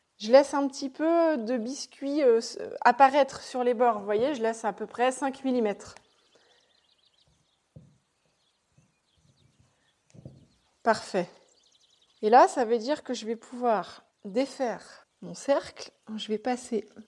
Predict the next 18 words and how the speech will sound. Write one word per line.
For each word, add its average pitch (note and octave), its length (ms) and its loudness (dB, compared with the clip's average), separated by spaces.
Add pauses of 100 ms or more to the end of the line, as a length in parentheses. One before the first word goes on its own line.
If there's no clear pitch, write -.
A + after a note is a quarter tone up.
(140)
un G3+ 120 -12
petit C#4 340 -10
couteau - 460 -4 (140)
tout C#4+ 260 -8
autour A#3 500 -8 (840)
de A3+ 60 -8
mon G#3+ 160 -8
cercle - 540 -14 (580)
pour - 160 -20
décoller A3+ 460 -2
le F#3 80 -8
biscuit. - 500 -10 (440)
Parfait. - 440 -6 (680)
J'ai - 120 -16
pas C4+ 140 2
besoin D#4 160 -2
d'aller D4 220 2
partout. C4 440 -6